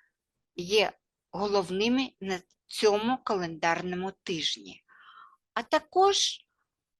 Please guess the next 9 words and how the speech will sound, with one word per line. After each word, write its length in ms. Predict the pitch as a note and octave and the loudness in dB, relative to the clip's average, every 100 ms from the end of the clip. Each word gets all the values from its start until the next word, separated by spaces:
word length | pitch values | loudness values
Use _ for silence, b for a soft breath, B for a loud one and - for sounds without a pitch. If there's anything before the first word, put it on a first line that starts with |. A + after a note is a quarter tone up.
| _ | _
ювілеї 840 | - B3 A#3+ A#3 G#3 C4 E4 D#4+ _ | -2 2 4 4 4 4 4 0 _
визначних 920 | F#3 F#3+ - F3 - - G3+ C#4 - _ _ _ | -6 -6 -4 -4 -2 -4 -2 -4 -4 _ _ _
постатей 760 | - - - - A#3+ D4+ D4 _ | -4 -4 -4 -6 -6 -6 -8 _
в 40 | F3 | -10
історії 640 | E3 - E3+ F#3+ G#3 - - | -10 -6 -6 -4 -8 -12 -18
України. 720 | F3+ - F#3+ F3 D3+ B2 - _ _ _ _ b b b b _ | -12 -6 -6 -6 -10 -12 -20 _ _ _ _ b b b b _
Двадцять 560 | F3 G3 D4+ F4+ - A#3+ | -8 2 2 2 -4 -2
четвертого 840 | - A3+ A#3 C4 - A#3 G#3 - - | -2 -2 -2 -2 0 -2 0 -4 -10
грудня 680 | F3+ F#3+ F#3 F3+ F#3 F#3 | -8 -4 -2 -4 -6 -8